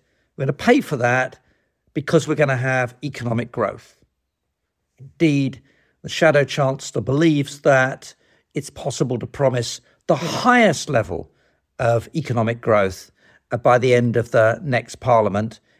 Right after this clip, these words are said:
in the whole of the G seven. Now, either the other G seven members, all of them, have to do badly, or Labour's economic policies have to be spectacularly successful.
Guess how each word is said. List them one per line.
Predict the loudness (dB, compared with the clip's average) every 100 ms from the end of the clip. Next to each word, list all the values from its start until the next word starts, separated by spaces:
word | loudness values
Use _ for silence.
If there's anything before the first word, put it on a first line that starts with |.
| _
in | 0 2
the | 2
whole | 0 0 2 4 4 2
of |
the | 0
G | -4 -4 -4
seven. | -2 -2 -2 -8 _ _ _ _ _ _ _ _ _ _ _ _ -8
Now, | 0 2
either | 2 4 4 2 0 _ _ _ _ _ _
the | 2
other | 4 2
G | -2 -4 -6
seven | -2 -2 -2 -2
members, | -2 -2 -2 -4 -6 -4
all | 0 4 4
of | 4 0
them, | -4 -4 -4 -12 _ _ _
have | -6 -4 -4 -6
to | -8
do | -4 -6
badly, | -2 -2 -2 -4 -4 -2 -2 -6 _ _ _ _ _
or | 2 4 4 4 2 -2
Labour's | -6 0 2 2 0 -4 -4 -10 -16 _ _ _ -8
economic | -6 -4 -4 -4
policies | -6 -6 -6 -6 -8 -8
have | -8 -10 -10
to | -8
be | -6
spectacularly | -6 -10 -8 -8 -8 -10 -8 -8 -8 -8 -6
successful. | -8 -12 -8 -6 -6 -12 -18